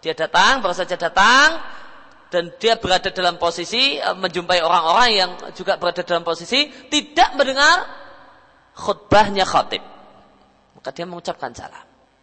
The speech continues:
Namun, jika posisi dia adalah posisi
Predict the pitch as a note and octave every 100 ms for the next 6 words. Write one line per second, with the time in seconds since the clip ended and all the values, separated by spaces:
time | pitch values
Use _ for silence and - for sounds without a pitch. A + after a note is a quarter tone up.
0 | _ _ _ _ _ _ _ _ _ _
1 | _ _ D3 G3 C#4 B3+ C#4 - - -
2 | - - G3+ G#3 D4+ D4+ D4 C#4+ C#4+ C4+
3 | C4 B3+ B3 A#3 A#3 D#4 F4+